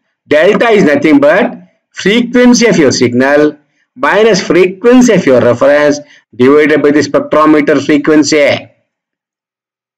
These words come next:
Of course, multiply by ten to the power of six. I, t-, I tell you why we have to do this. You know the frequency of the signal with reference to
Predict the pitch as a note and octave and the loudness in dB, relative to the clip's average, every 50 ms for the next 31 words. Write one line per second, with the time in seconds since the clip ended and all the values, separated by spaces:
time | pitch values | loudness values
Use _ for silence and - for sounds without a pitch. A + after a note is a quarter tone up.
0 | _ _ _ _ _ _ _ _ _ _ - - - - - E3 D#3 - - - | _ _ _ _ _ _ _ _ _ _ -12 -12 -10 -4 -2 -2 0 0 -2 -6
1 | - - - C#3+ D3 C#3+ - C3+ - D3 C#3 - - G#3 D4+ C#4+ - - _ _ | -10 -6 -4 -4 -2 -2 -4 -4 -2 -2 -2 0 -2 -2 -4 -4 -10 -12 _ _
2 | _ _ _ - D3+ D3 C#3+ C#3 C3+ C3+ B2+ C3+ C3 C3 B2+ A#2 - - D3+ A#2 | _ _ _ -4 -2 0 0 0 -2 -4 -2 -2 0 0 0 -2 -2 -4 -4 -4
3 | - - - - _ _ _ _ _ _ _ _ _ _ _ - B2 B2+ A#2+ B2 | -6 -8 -14 -18 _ _ _ _ _ _ _ _ _ _ _ -8 -6 -6 -6 -4
4 | - - - - - - _ _ - B2+ C3 B2+ B2 A#2+ B2+ A#2+ A#2+ A#2 A2 A2 | -6 -8 -8 -10 -20 -20 _ _ -10 -6 -4 -4 -2 0 0 0 2 2 0 0
5 | A2+ A#2+ A#2 A2 G#2+ G#2+ G#2 G2+ G2 - G#2 G#2 E3+ G#3+ A3 D#3+ A2+ G#2+ B2+ - | 0 0 0 0 0 0 0 -2 -4 -6 -4 0 0 2 2 2 0 -2 -2 -6
6 | - - _ _ _ _ _ _ _ _ _ _ _ - G3 F#3+ G#3 A#3+ A#3+ A3+ | -8 -18 _ _ _ _ _ _ _ _ _ _ _ -4 -2 0 2 2 2 2
7 | G#3+ - G3 G#3+ G#3 F#3 G#3 F#3+ F3 E3+ D3 E3 D#3 C#3 - D#3 D3 D#3 E3 D#3+ | 0 0 -2 -2 0 2 2 2 2 2 0 0 -2 0 -2 -2 0 0 0 0
8 | D#3 C#3+ - C3+ A#2+ A#2 - D#3 D3 C#3+ C#3 - - D#3+ - B2+ B2 - | 0 0 0 -2 -4 -2 -2 0 0 0 0 0 0 0 0 -2 -4 -8